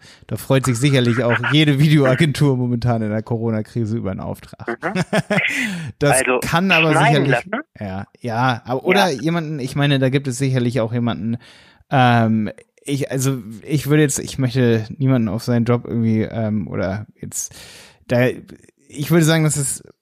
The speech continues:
Speaker 1: wenn man sich dann bewanderten Studenten als Werkstudent zum Beispiel für ein paar Stunden im Monat, so machen wir es als Bra-, als Agentur, sag ich mal, wenn wir solche Aufgaben haben, dass wir da, ähm, sag ich mal, Werkstudenten auch für haben, für solche Tätigkeiten, sag ich mal.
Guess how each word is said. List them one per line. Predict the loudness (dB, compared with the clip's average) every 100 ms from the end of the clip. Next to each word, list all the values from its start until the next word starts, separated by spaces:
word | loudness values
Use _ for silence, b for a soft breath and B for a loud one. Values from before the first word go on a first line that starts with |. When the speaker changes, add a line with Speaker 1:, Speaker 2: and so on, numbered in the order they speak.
| _
Speaker 1:
wenn | -2
man | 0
sich | 0
dann | 2 2 2 2
bewanderten | 2 2 0 -4
Studenten | -8 -2 -2 0 -2
als | -4 0
Werkstudent | 0 0 -2 0 0
zum | -2
Beispiel | -4 -4 -2 0 2 2 2 0 -2 -4 -8 -18 -16
für | -6 -4
ein | 0
paar | -2
Stunden | -2 -2 -2 -2
im |
Monat, | 0 2 2 2
so | 4
machen | 4 4 4
wir | 4
es | 4 -2
als | -4 -6 _ -8
Bra-, | -6
als | -6 -8 -8 -4
Agentur, | -2 -2 4 4 4
sag | -2
ich | -4 -4
mal, | -4 -2
wenn | 0
wir | 2
solche | 2 2 0
Aufgaben | -2 -2 -2 -2
haben, | -2 -2
dass | -4 -8
wir | -8
da, | -6 -6 B B B B B B
ähm, | -2 0 2 0 0 -2 -6 -12 -8
sag | -6
ich | 0
mal, | 2
Werkstudenten | 4 2 2 2 2 0 -4
auch | -4
für | 0 2 4
haben, | 2
für | 0 0
solche | 0 2 0 0
Tätigkeiten, | -4 -6 -4 -4 -4
sag | -4 -6
ich | -6
mal. | -4 -4